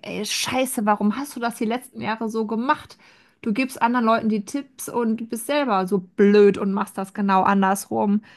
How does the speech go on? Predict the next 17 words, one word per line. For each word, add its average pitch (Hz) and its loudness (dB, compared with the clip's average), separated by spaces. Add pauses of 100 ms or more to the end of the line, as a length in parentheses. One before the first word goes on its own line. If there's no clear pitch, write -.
(340)
Aber 220 4
wir 233 4
haben 233 2
so 294 0
viel 294 0
in 285 -6
uns 202 -2
und 220 -4 (600)
so 285 0
viel 294 4
Fähigkeiten 285 2
und 220 -2
so - -8
ein 226 -4
geiles 247 -2
Bauchgefühl. 214 0
Und 208 -4